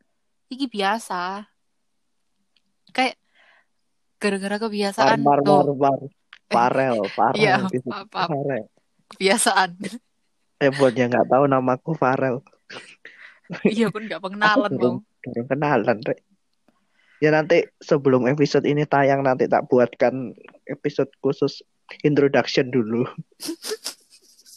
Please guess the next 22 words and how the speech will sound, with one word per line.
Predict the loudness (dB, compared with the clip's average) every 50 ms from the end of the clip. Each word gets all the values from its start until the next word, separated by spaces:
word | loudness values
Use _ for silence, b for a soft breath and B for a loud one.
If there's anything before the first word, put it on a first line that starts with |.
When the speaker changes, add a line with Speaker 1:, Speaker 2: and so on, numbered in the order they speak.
| B B B B B B B B
Speaker 1:
Tapi | -8 -4 0 0
beneran, | 0 0 0 2 2 2 0 -2 -6 _ _ _ _
aku, | -4 -4 -4 -4 -6 -6 -8 -12 _ _ _ _ _ -6
aku | -6 -6 -4 -6 -8
beneran | -6 -6 -6 -6 -6 -6 -6
ini. | -8 -10 -12 -12 -14 -16 _ _ _ _ _ _ _
Kayak | _ -10 -8 -6 -6 -8 -8 -6
logatku | -4 -4 -4 -4 -6 -10 -10 -8 -10
itu | -8 -6 -6 -6
berubah, | -2 -2 -2 0 -2 -4 -8 _ -4 -4 -4 -4
soalnya | -6 -6 -6 -4 -4 -4 -6 _ _ _ _ _ _ _ _ _ -10
aku | -10 -8 -6 -4 -4
nggak | -2 -2 -2 -2 -4 -4 -6 -10 _
komunikasi | -10 -8 -6 -4 -4 -4 -6 -4 -4 -6 -6 -4 -6 -6 -6
sama, | -6 -6 -6 -4 -2 -2 -4 -4 -6 -8 _ _ _ _ _ _ _ _ _ _ _ _ _ _
sama | -6 -4 -2 0 0 -2
kalian-kalian | 0 0 0 2 2 2 2 0 0 0 0 2 2 2 2 2 2
yang | 2 0 0 0 0
logatnya | 0 0 0 0 0 -4 -2 -2 -2
Surabaya | -2 2 2 2 2 2 2 2 2 2 2 0 0 0 -2
gitu | -4 -6 -6 -6 -4
loh. | -4 -4 -4 -6